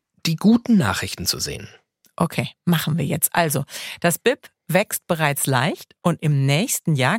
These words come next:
Speaker 2: könnten wir zum ersten Mal seit langer, langer Zeit wieder ein kleines, aber feines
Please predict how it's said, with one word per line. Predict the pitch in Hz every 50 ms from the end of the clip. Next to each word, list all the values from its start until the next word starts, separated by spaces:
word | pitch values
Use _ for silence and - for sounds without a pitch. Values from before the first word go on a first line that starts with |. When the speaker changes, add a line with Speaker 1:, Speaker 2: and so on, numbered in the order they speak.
| - _
Speaker 2:
könnten | - - 139 139 175 208 - - 240
wir | 247 254 254
zum | - - 135 120 -
ersten | - 147 156 - 185
Mal | 208 240 226
seit | 196 147 123
langer, | 123 123 120 135 147
langer | 143 131 120 120 120 123
Zeit | - - 127 139 165 - -
wieder | 202 202 - -
ein | 165 175 190 190
kleines, | - - 151 139 131 120 120 123 143 185 -
aber | - - 156 147
feines | - - - 147 143 156 196 202